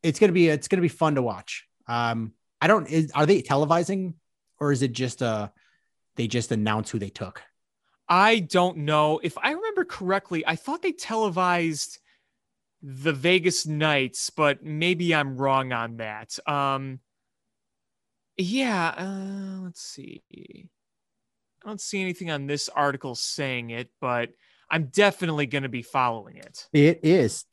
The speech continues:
Speaker 1: The twenty twenty-one N H L expansion draft will be broadcast on Wednesday, Ju-, uh, July twenty-first at eight P M Eastern on E S P N two.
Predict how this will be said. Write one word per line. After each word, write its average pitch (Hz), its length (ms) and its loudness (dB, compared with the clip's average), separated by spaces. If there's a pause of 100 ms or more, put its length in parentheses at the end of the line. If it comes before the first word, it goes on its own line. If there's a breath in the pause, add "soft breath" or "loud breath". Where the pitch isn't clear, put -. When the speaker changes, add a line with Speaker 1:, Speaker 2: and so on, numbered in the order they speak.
Speaker 1:
The 139 80 4
twenty 139 340 4
twenty-one 175 500 4
N 143 180 0
H 151 160 2
L 170 140 2
expansion 147 500 -4
draft 120 300 0
will 123 80 -2
be 123 120 0
broadcast 117 800 0
on 113 220 -2
Wednesday, 135 420 4
Ju-, 135 240 -4
uh, 117 240 -2
July 113 360 2
twenty-first 131 720 -2 (440 soft breath)
at 123 240 2
eight - 220 2
P 190 140 4
M 160 140 6
Eastern 131 460 2
on 117 180 0
E 127 140 -4
S 123 140 -4
P - 220 0
N 120 140 4
two. 104 300 -6